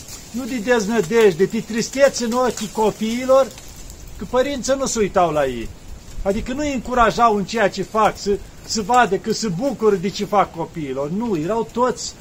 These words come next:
adânciți pe telefon, butonau și se uitau acolo. Și atunci și-o da seama că și fetița lui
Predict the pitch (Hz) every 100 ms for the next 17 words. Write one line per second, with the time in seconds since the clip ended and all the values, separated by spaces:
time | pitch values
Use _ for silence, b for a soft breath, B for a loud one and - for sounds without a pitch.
0 | - - 180 170 180 - 233 - 196 202
1 | 196 190 214 214 147 175 170 185 175 233
2 | 208 - 202 196 202 196 170 165 156 113
3 | 95 - - - - - - - - -
4 | - - - - - - - - - -
5 | - - - - - 165 - 226 254 -
6 | 202 185 190 233 - 190 170 165 156 180
7 | 214 180 - - - - - - - -
8 | - - - - - - - - - -
9 | - - - - - - - - - -
10 | 151 - 220 233 220 - 220 - 185 185
11 | 226